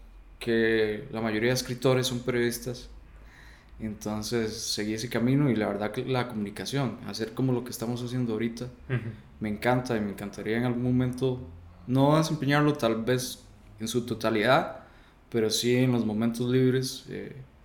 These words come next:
Speaker 1: ojalá hacer entrevistas, me gustan mucho,
Speaker 2: Ujú.
Speaker 1: o incluso llegar a hacer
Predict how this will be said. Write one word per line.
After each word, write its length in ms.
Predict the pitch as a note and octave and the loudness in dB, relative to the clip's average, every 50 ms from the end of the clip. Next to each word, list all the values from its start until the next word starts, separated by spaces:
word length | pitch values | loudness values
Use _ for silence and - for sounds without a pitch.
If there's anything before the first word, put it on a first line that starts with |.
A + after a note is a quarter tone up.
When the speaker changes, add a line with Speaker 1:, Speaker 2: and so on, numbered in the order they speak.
| - - | -16 -12
Speaker 1:
ojalá 300 | - G#2+ A2+ A2+ A2+ A2+ | -8 -6 -2 0 0 0
hacer 180 | G#2+ A2 A#2+ A2+ | 0 0 0 0
entrevistas, 840 | A2+ A2+ - G#2 G#2 A2+ A#2 A#2 - - A2+ A2 A2 A2 - - - | 0 -2 -2 -4 -4 -4 -4 -4 -6 -6 -8 -8 -8 -10 -12 -14 -14
me 80 | G#2 G#2 | -12 -12
gustan 380 | G#2+ A2 - - A#2 A2 A2 | -12 -12 -12 -12 -12 -12 -12
mucho, 260 | G#2+ A2+ A2+ - - A#2 B2+ - - - - - - - - | -12 -12 -12 -12 -12 -14 -14 -16 -20 -20 -20 -20 -16 -12 -10
Speaker 2:
Ujú. 160 | A#2 G#2+ A#2 | -6 -4 0
Speaker 1:
o 120 | A#2+ A#2+ | 2 2
incluso 300 | A#2+ A#2+ A#2 B2+ B2+ A#2+ | 2 2 2 0 -2 -2
llegar 240 | C3 C3 C3 B2+ C3 | 0 0 2 2 2
a 60 | C3 | 2
hacer 260 | B2+ C3 C3+ C3 C3 | 2 2 0 0 0